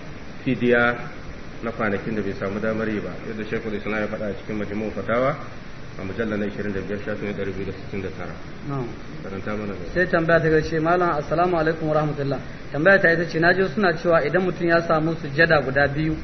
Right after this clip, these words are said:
Speaker 2: ya samu raka'a, kuma suna cewa ko tahiya ya samu, ya samu sallah."
Speaker 1: To,
Speaker 2: Ya.
Speaker 1: tahiya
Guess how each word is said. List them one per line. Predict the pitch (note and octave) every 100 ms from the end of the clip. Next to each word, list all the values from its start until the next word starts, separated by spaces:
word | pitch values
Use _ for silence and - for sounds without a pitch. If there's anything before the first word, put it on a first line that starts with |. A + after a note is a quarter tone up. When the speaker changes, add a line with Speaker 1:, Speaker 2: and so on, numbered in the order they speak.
| - - -
Speaker 2:
ya | D3 E3+
samu | E3 C#3+
raka'a, | C#3+ D3 E3 B2 - - -
kuma | D3+ E3+
suna | E3+ F#3+ D#3
cewa | - B2 - - - - - - - - C#3
ko | E3+ E3+
tahiya | E3+ E3+ F3+ E3+ D#3+ -
ya | D#3
samu, | E3+ E3+ E3 D#3+
ya | D3+ E3
samu | D3+ C#3 C3+
sallah." | C#3+ C#3 C3 - - - - - - -
Speaker 1:
To, | E3
Speaker 2:
Ya. | C#3+
Speaker 1:
tahiya | F3 E3+ E3+ E3+ E3 D#3+